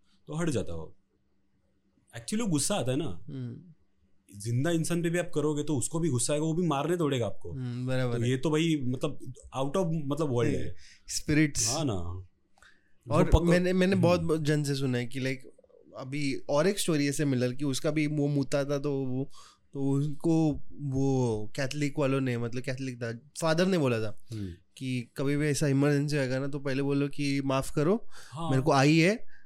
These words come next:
Speaker 2: मैं, हटो रास्ते से, मैं, प्लीज, प्लीज,
Speaker 1: हाँ,
Speaker 2: प्लीज,
Speaker 1: वही
Speaker 2: प्लीज,
Speaker 1: बोलना
Speaker 2: जो
Speaker 1: पड़ता
Speaker 2: भी
Speaker 1: है।
Speaker 2: है, आप प्लीज समझ के ले
Speaker 1: बोलना
Speaker 2: लो।"
Speaker 1: पड़ता है। और, अ, basically क्या होता है कि उनका जो रास्ता है, मतलब, मैं एक रास्ते से जा रहा हूँ, तो उनके रास्ते में आप आओगे ना, आपको तकलीफ देगा ही देगा वो।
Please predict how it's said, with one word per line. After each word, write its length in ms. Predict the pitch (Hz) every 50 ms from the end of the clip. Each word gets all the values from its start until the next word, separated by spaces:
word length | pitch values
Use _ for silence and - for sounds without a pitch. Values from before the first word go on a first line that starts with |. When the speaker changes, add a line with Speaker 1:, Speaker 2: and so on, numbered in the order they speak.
| - - _ _ _ -
Speaker 2:
मैं, 360 | - 135 131 131 127 139 139 107 113 -
हटो 280 | 147 147 147 190 190
रास्ते 440 | 190 185 170 160 147 - - 170 156
से, 140 | 156 180 202
मैं, 440 | 202 190 170 170 180 170 180 175 165
प्लीज, 420 | - 180 190 214 220 202 165 -
प्लीज, 200 | - 175 190 190
Speaker 1:
हाँ, 140 | 170 175 180
Speaker 2:
प्लीज, 140 | 180 185 -
Speaker 1:
वही 100 | - 170
Speaker 2:
प्लीज, 140 | 156 - -
Speaker 1:
बोलना 160 | - - -
Speaker 2:
जो 80 | 160
Speaker 1:
पड़ता 100 | 160 156
Speaker 2:
भी 100 | 180 185
Speaker 1:
है। 120 | 165 160 180
Speaker 2:
है, 80 | 214 -
आप 380 | - 107 139 165 170 - - - - - _ _ _ _ _ _ -
प्लीज 240 | 170 165 175 165
समझ 300 | - 160 143 147 139 -
के 100 | - 156
ले 100 | 139 131
Speaker 1:
बोलना 140 | 127 143 165
Speaker 2:
लो।" 60 | 165
Speaker 1:
पड़ता 200 | 135 107 90 87
है। 100 | 82 82 90 - _ _ _ _ _ _ _ - - - - - _ _ _ _ _ _ _ -
और, 220 | - 117 117 117
अ, 580 | 120 117 113 110 104 98 95 92 90 87 82 87
basically 500 | 104 117 120 120 - 170 156 165 165 156
क्या 120 | 147 135
होता 240 | 104 92 92 90 90
है 180 | 90 98 - - _ _ - - _ _ _ _ _ _ _ _ _ _ _ _ _ _ _ _ _ _ -
कि 240 | - 127 120 - - - - - - - _
उनका 340 | - 139 139 147 - 180 175
जो 140 | 160 170 165
रास्ता 380 | 143 110 101 - - - 90
है, 140 | 78 73 - - _ _ _ _ _ _ _ - 107
मतलब, 200 | 92 - 104 95
मैं 200 | 101 107 107 107
एक 140 | 110 101 104
रास्ते 280 | 107 101 101 - 123 107
से 120 | 110 107
जा 140 | 95 92 87
रहा 120 | 85 85
हूँ, 160 | 82 82 82 - _ _ _
तो 80 | - 104
उनके 260 | 98 101 101 143 135
रास्ते 280 | 120 113 - - 139
में 120 | 139 147 139 -
आप 200 | 123 127 127 143
आओगे 200 | 139 139 135 123
ना, 100 | 123 123
आपको 180 | 120 - -
तकलीफ 300 | - - 113 - 123 135
देगा 240 | 123 107 104 104 110
ही 80 | 117 107
देगा 200 | 90 82 85 85
वो। 200 | 85 82 85